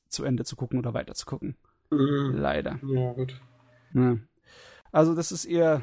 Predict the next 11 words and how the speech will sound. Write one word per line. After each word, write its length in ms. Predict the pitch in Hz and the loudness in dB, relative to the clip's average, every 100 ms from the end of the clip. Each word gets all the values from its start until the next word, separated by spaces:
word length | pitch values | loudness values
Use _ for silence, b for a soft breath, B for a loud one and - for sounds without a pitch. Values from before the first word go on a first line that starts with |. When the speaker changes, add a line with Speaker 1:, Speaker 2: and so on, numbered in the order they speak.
| 135 - | -4 -12
Speaker 1:
ein 400 | 143 143 151 139 | -8 -2 0 0
Reinfall. 640 | 131 131 135 135 120 123 b b - | 0 -2 -4 -6 -8 -10 b b -6
Ein 140 | 156 | -2
weiterer 500 | 156 233 240 214 165 | 0 2 2 2 0
Reinfall 500 | 143 190 196 196 185 | -2 -4 -4 0 0
bleibt 460 | 147 143 147 202 - | 0 0 0 -2 -4
immer 240 | 185 180 | -2 2
noch 260 | 160 151 151 | 4 2 0
die 140 | - | 0
neue 280 | 143 139 139 | 2 4 2
Berserk-Serie. 1000 | 123 131 127 123 117 127 117 120 127 143 | 2 2 2 0 -2 -6 -6 -2 -2 -2